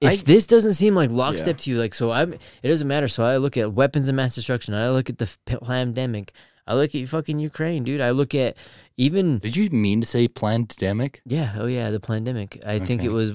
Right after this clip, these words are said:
Speaker 1: I think we rebranded the flu. Like, it, it just drives me crazy because I know that there's viruses out there. Yeah, we get viruses and shit, but it's funny. People are like, even now, you know, "Well, oh, yeah, but it's still good to test for covid." Dude, people die of covid.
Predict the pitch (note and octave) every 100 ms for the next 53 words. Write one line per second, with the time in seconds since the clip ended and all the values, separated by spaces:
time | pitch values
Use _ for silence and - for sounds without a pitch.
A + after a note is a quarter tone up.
0 | - A2+ A#2 C3 B2 A#2+ A#2 G#2+ A2+ G#2+
1 | G#2+ A2 - F#2+ C3 C#3 G#2+ - _ _
2 | _ G#2+ - - A#2+ - G2+ A#2 A2 A2+
3 | G#2+ B2 C#3 G#2+ G#2 G#2 A2+ G#2 G2+ A2+
4 | A#2+ A#2 A2+ G2+ G2+ A2+ B2+ G#2+ G#2 A2
5 | A2 A2 G#2+ G2+ G2+ A2+ A#2 - G#2 G#2
6 | G2 G#2+ F2+ G#2 - - _ _ _ -
7 | C3 A2+ G#2 G#2+ G#2 F#2+ - _ - B2+
8 | A2+ A2 A2 G#2 G2+ G#2+ G#2+ G#2+ B2 G3+
9 | A#3+ A3 F#3+ F3 D3 G#3+ F3+ G3 D3+ F3+
10 | D#3 - F3+ B2 A#2+ C3+ A3 D3+ G3+ D#3+
11 | F#3 C#3+